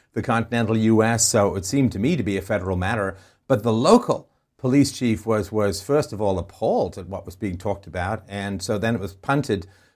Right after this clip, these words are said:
for, um, a conviction and then punted back for sentencing and the, the sweetheart deal and all that.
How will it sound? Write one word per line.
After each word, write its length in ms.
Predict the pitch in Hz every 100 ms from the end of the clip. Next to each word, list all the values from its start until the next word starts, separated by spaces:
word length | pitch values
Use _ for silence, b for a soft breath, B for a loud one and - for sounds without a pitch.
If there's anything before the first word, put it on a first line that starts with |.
| _
for, 560 | - 135 117 110 104
um, 540 | 101 98 95 92 92 92
a 120 | 98
conviction 500 | 92 101 147 - 143
and 140 | 110 104
then 160 | 107
punted 400 | 90 135 131 95
back 240 | 107 113 -
for 100 | 98
sentencing 680 | 127 135 135 127 123 117
and 180 | 98 92
the, 100 | 92
the 140 | 90 95
sweetheart 520 | - 143 127 120 101
deal 280 | 123 131 120
and 100 | 117
all 140 | 117
that. 280 | 110 107